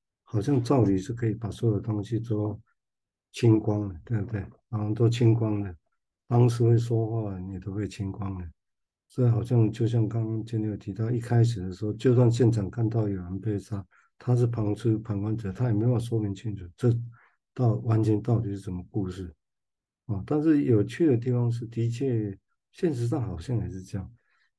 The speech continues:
也就是那些东西好像重要都被杀光了，但是其他人都不敢讲话了，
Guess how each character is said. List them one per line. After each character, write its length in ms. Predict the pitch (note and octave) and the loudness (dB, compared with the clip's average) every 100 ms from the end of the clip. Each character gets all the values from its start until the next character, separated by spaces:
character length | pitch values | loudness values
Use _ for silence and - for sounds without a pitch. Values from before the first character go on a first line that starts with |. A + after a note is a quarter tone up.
| - | 0
也 100 | A2+ | 2
就 200 | A#2+ E3+ | 4 4
是 60 | |
那 200 | F3 F3+ | 6 4
些 180 | E3 E3 | 4 2
东 220 | D#3+ D#3 | 2 0
西 200 | D3 C#3 | 0 0
好 160 | B2 G2+ | 0 0
像 320 | B2+ B2 A#2 | 0 0 -2
重 240 | - C3 | 0 2
要 200 | C3 A#2+ | 2 0
都 140 | G2+ A2 | -2 -6
被 180 | A2+ G#2 | -6 -6
杀 260 | - A2 | -6 -6
光 320 | F#2+ G#2 G2+ | -6 -6 -6
了， 120 | G2 F#2 - _ _ | -6 -8 -14 _ _
但 160 | - C#3 | -4 -2
是 80 | C#3 | -2
其 200 | A#2+ A#2+ | 0 2
他 120 | B2+ | 6
人 120 | A#2 | 4
都 100 | A2 | 4
不 120 | A2+ | 0
敢 220 | A#2 G2+ G2 | -2 -2 -4
讲 260 | F#2+ F2 | -8 -12
话 240 | F2 G#2 | -10 -10
了， 60 | F#2+ | -10